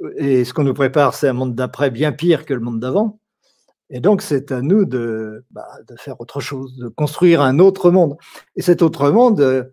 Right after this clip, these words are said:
bon, il y a longtemps qu'on sait, grosso modo, euh, euh, de, de quoi il devrait s'agir. Et, et quand en deux mille deux, j'avais, j'avais publié ce, ce livre, euh,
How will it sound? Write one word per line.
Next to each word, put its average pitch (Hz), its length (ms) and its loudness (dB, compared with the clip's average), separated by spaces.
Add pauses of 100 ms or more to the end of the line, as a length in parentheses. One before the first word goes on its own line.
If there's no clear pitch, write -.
(380)
bon, 131 320 -12 (280)
il - 60 -20
y - 40 -16
a - 20 -12
longtemps 131 320 -4
qu'on 135 200 -8
sait, 170 280 0
grosso 123 340 -10
modo, 143 500 2
euh, 120 220 -4 (600)
euh, 147 280 -12
de, 139 120 -14
de 135 160 -10
quoi 147 180 -2
il 131 60 -2
devrait 127 260 -4
s'agir. 165 540 2 (640)
Et, 127 1500 -4
et 131 100 -14
quand 156 200 0
en 143 60 0
deux 135 160 0
mille 143 180 0
deux, 175 180 6
j'avais, 127 720 0 (420)
j'avais 143 340 -8
publié 139 420 0
ce, 120 460 -8 (420)
ce - 300 -14
livre, 143 440 0
euh, 120 380 -6